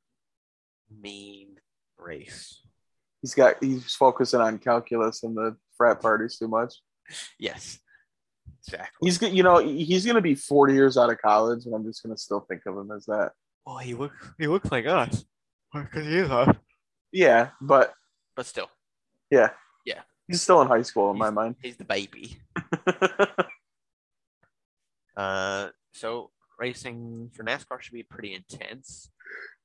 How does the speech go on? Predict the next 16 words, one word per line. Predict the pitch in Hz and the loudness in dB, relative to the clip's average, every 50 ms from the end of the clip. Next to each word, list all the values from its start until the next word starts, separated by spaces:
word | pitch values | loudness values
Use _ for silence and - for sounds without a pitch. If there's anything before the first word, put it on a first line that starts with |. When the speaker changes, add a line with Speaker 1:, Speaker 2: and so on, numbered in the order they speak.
| _ _ _ _ _ | _ _ _ _ _
Speaker 1:
Uh, | 104 101 98 95 95 | -4 -2 -2 -2 -4
I'm | 101 107 | -6 -12
still | - - - 135 127 | -14 -10 -6 -6 -6
coming | 120 - - 131 113 117 113 | -6 -4 -6 -6 -6 -4 -4
off | 113 107 107 - _ | -2 -4 -4 -4 _
my, | 113 104 104 104 101 98 98 95 98 - _ | -8 -6 -6 -6 -8 -10 -10 -12 -12 -12 _
my | - 101 104 | -10 -10 -8
Daniel | _ 107 104 107 104 101 | _ -8 -8 -8 -8 -14
Ricciardo | 98 98 - - 107 104 101 98 98 | -14 -16 -10 -8 -8 -8 -8 -8 -8
high. | - 92 90 90 92 104 117 _ _ _ _ _ _ _ _ _ _ _ _ _ _ _ _ _ _ _ _ _ _ _ _ | -6 -4 -4 -4 -4 -6 -10 _ _ _ _ _ _ _ _ _ _ _ _ _ _ _ _ _ _ _ _ _ _ _ _
So, | 98 95 95 92 _ _ _ _ _ _ _ _ _ _ _ _ _ _ _ _ _ _ _ _ _ _ _ _ _ _ _ _ - - - - _ _ _ _ | -16 -14 -14 -16 _ _ _ _ _ _ _ _ _ _ _ _ _ _ _ _ _ _ _ _ _ _ _ _ _ _ _ _ -20 -20 -20 -20 _ _ _ _
still | _ - - - - 98 | _ -20 -16 -14 -14 -14
having | - - 196 - - 92 | -10 -10 -10 -10 -10 -12
a | 180 | -12
blast | - 95 95 - - - - | -10 -10 -10 -8 -10 -14 -18
with | - | -20